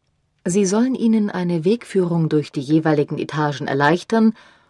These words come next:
und die unterschiedlichen Werke sowie die Künstlerinnen und Künstler vorstellen.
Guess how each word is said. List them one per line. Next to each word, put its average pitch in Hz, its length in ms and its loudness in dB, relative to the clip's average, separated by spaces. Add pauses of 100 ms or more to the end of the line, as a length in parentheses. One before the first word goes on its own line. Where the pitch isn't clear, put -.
(160)
und 262 200 2
die 233 60 2
unterschiedlichen 202 720 0
Werke 175 460 0
sowie 131 240 -6
die - 100 -14
Künstlerinnen 156 720 -4
und 127 220 -12
Künstler 151 500 -4
vorstellen. - 720 -2